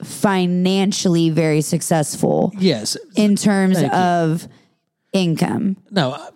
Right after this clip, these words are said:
Speaker 2: thank you for you being able to understand that's what I meant, even though that probably wasn't what I was saying.
Speaker 1: No, no,
Speaker 2: The
Speaker 1: you're
Speaker 2: emphasis
Speaker 1: good.
Speaker 2: being that, yes, like, financially successful, yes.
Speaker 1: Yeah, just to, like, narrow, narrow it down, because just,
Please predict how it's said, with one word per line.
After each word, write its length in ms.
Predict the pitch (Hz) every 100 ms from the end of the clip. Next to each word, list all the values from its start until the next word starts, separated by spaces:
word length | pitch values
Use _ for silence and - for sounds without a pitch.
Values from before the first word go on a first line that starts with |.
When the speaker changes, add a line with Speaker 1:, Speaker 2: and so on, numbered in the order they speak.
| 190
Speaker 2:
thank 240 | 190 180 156
you 120 | 175
for 120 | 160
you 300 | 151 147 160
being 180 | 151 147
able 220 | 143 143
to 160 | 139 147
understand 520 | 143 131 - 139 127
that's 240 | 127 131 131
what 100 | 131
I 100 | 123
meant, 240 | 127 127
even 240 | 139 123 120
though 140 | 120
that 140 | 117
probably 240 | 110 117 120
wasn't 280 | 113 110 110
what 100 | 107
I 100 | 101
was 180 | 95 -
saying. 480 | - 143 101 87 _ _ -
Speaker 1:
No, 240 | 214 180
no, 320 | - 220 175
Speaker 2:
The 100 | -
Speaker 1:
you're 240 | 202 185 202
Speaker 2:
emphasis 520 | 202 196 180 - 180
Speaker 1:
good. 60 | 143
Speaker 2:
being 260 | 165 139 135
that, 180 | 139 160
yes, 300 | 151 113 -
like, 320 | 135 131 - - _ _ -
financially 540 | 185 170 165 147 156
successful, 500 | 139 139 123 104 -
yes. 440 | 127 - - - -
Speaker 1:
Yeah, 240 | 196 190 -
just 340 | 196 226 226
to, 60 | 247
like, 160 | 233 220
narrow, 460 | 208 202 190 185
narrow 340 | 185 190 180 175
it 80 | -
down, 260 | 127 127
because 300 | 180 175 170
just, 440 | 165 180 175 -